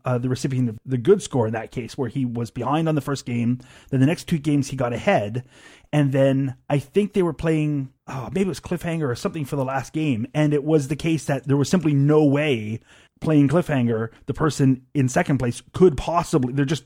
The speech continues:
there weren't gonna be enough points available. So because of that game choice, um, he just got to walk into the final. So it can, uh, you know, un-, unfortunately, uh, count against you. And I think the problem is in the Dragon's Ca-, Dragon's Lair game,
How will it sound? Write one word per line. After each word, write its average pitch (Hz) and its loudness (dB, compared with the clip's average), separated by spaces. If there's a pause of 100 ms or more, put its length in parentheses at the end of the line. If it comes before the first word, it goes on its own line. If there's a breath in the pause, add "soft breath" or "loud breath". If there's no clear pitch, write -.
(100)
there 156 0
weren't 147 2
gonna 156 -2
be 143 6
enough 135 -2
points 139 -4
available. 127 -2 (280 loud breath)
So 131 0
because 135 0
of 131 2
that 120 0
game 151 0
choice, 107 -6 (280 soft breath)
um, 113 -4
he 131 -2
just - -8
got 135 0
to 135 2
walk 123 -2
into 120 -2
the 120 -4
final. 131 -2
So 107 -6 (160 soft breath)
it - -6
can, 131 2
uh, 107 -6 (120)
you 190 2
know, 123 0
un-, 131 -4
unfortunately, 131 -2 (300)
uh, 127 -6
count 143 -2
against 143 -2
you. 110 -6 (400 loud breath)
And 143 4
I 135 0
think 202 0
the 160 0
problem 165 2
is 127 2
in 135 2
the 123 2
Dragon's 170 0
Ca-, - -8
Dragon's 147 0
Lair 120 2
game, 113 -4